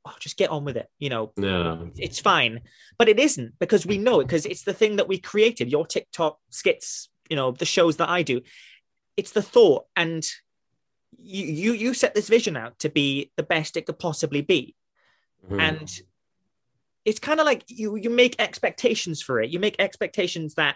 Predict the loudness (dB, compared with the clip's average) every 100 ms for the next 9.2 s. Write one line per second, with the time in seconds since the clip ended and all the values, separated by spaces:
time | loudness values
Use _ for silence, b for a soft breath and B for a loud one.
0 | 2 2 2 2 2 4 0 -2 -6 -6
1 | -6 -10 _ _ _ _ _ -2 -2 -4
2 | -2 -2 -2 _ 0 2 4 2 0 0
3 | 2 0 -2 -8 -14 _ _ _ _ _
4 | _ _ -2 2 2 4 6 4 2 2
5 | 2 2 -4 -10 -2 2 2 0 _ _
6 | _ _ _ _ _ _ -2 0 0 -2
7 | -10 -12 -6 -6 -4 -4 -6 _ -10 -6
8 | -2 -2 -2 -4 -2 0 0 0 0 -2
9 | -6